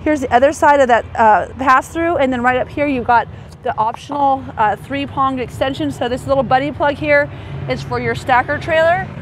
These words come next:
or if you just have something else that you wanna run or charge outside of your coach, you can do that.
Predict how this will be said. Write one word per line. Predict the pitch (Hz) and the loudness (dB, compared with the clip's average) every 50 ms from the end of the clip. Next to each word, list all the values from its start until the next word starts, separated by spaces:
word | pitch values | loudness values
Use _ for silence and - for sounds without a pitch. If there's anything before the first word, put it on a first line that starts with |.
| - - - - - | -4 -2 -2 -2 0
or | 339 392 453 | -2 -2 -2
if | 453 | 0
you | 466 427 370 | 0 0 0
just | 381 370 - | -2 -2 0
have | 330 330 311 302 - | 2 4 4 2 2
something | - 302 294 285 277 277 | 0 -2 0 0 2 2
else | 285 285 277 | 2 2 0
that | 285 254 | -2 -2
you | 269 277 277 | 0 0 2
wanna | 285 269 254 | 2 2 2
run | 233 233 240 254 254 | 4 4 4 2 2
or | 240 226 | 0 -4
charge | - - 262 277 285 269 254 - | -4 -4 -2 0 0 0 0 -2
outside | 240 214 208 - - 240 233 | -4 -4 -4 -4 -4 -4 -4
of | 226 214 | -4 -4
your | 202 190 | -8 -6
coach, | - 269 262 226 - - - - - - - - - - - - - | -4 -4 -4 -4 -4 -6 -8 -12 -14 -14 -16 -16 -16 -16 -16 -14 -10
you | - 226 | -10 -8
can | - 262 247 | -6 -4 -4
do | 233 254 240 | -4 -2 2
that. | 233 240 247 269 - - | 2 4 4 4 2 0